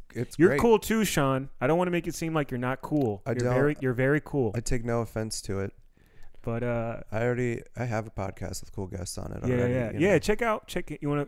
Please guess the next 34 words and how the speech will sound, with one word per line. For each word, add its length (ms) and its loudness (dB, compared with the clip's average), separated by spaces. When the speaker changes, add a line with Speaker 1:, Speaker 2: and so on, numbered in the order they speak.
Speaker 2:
can 120 -4
we 60 -2
plug 240 0
yours? 300 -4
And 120 -6
then 200 -4
we, 220 -2
uh, 40 0
Speaker 1:
Yeah, 220 2
let's 160 -8
plug 220 -6
it, 140 -6
dude. 140 -4
Speaker 2:
let's 140 -2
plug, 380 0
uh, 300 2
th-, 220 -8
so, 140 -2
you 140 0
know, 120 2
the 80 0
Overachievers, 840 0
here, 220 -2
here's 180 2
the 80 -8
thing 120 -2
about, 200 -2
you 60 -4
gotta 160 2
know 100 0
about 140 -2
the 80 -2
Overachiever 500 -2
Army. 320 -8